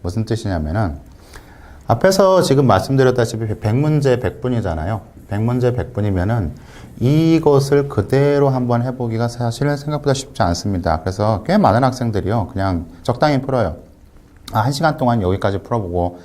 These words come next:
그 다음에 또 시간 나면 여기까지 풀고 뭐 이런 식으로 그냥 그래서 나 풀어봤다라고 하는데 여러분 시험이라는 것은요, 공부하는 거하고 문제 푸는 거하고 달라요.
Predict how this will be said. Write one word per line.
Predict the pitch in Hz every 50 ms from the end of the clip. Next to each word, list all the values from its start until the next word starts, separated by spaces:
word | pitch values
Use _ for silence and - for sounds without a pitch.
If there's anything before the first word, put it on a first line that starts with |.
| - - - -
그 | - 113
다음에 | 117 113 107 107 101 -
또 | - 104
시간 | 101 - 123 127 127
나면 | 120 101 95 82
여기까지 | 82 80 - 90 87 90
풀고 | 85 - - 110 107 98 98 90 82 - - - - - - - -
뭐 | - 113 107
이런 | 110 117 117 110
식으로 | 117 110 95 101 110 117
그냥 | - 107 104 101 104
그래서 | - 101 92 -
나 | 101 87 80
풀어봤다라고 | - - 147 139 127 107 92 - - 104 101 95 - - 90 90 95 104
하는데 | 113 104 90 85 98 117 117 92 82 - - _ - - - - - - - _ _ -
여러분 | - 139 151 147 151 156 156 131 92 82
시험이라는 | - - - - - 214 220 220 226 214 208 170 156 135 120 110 104
것은요, | 95 92 87 - - 90 80 80 85 98 104 90 73 73 76 78 - _ _ - - - _ _ _ _ _ _ - _ _ _ _ _ _ _ _ - - - _ _ _ _ - - _ _ _ _ _ - - - _ _
공부하는 | - - 110 107 104 104 101 113 120 131 131 123 120 117 110
거하고 | 95 90 76 76 76 71 76 95 110
문제 | 117 98 95 98 95 104
푸는 | 98 - - - 95 95 92
거하고 | 87 80 73 71 69 107
달라요. | - - - - - 85 85 85 78 76 73 69 67 -